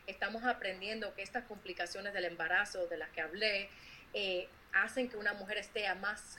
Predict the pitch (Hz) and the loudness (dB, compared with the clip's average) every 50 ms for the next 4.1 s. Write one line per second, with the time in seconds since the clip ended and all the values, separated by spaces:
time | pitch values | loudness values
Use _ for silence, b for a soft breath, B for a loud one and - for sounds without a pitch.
0 | - - 202 208 226 233 233 233 - - 196 196 190 185 185 180 175 - 180 180 | -12 -8 2 6 6 6 6 6 0 -6 -6 -2 0 0 0 0 0 -2 -2 -2
1 | 196 180 180 190 202 208 202 208 - - 180 170 175 170 175 170 180 - 190 190 | -2 -2 -4 -2 -2 0 -2 -2 -2 -4 -4 -2 -2 0 2 2 4 6 4 4
2 | 185 185 180 165 156 - - - 180 175 180 180 185 185 - - 170 170 175 190 | 4 2 0 0 0 -2 -4 -4 0 4 4 4 4 4 0 -2 0 0 0 0
3 | 208 208 208 202 - 196 190 190 - - 180 180 180 175 170 165 180 180 214 254 | 0 0 0 0 0 -2 -4 -4 0 2 4 4 4 2 0 2 4 6 6 6
4 | 294 330 | 6 4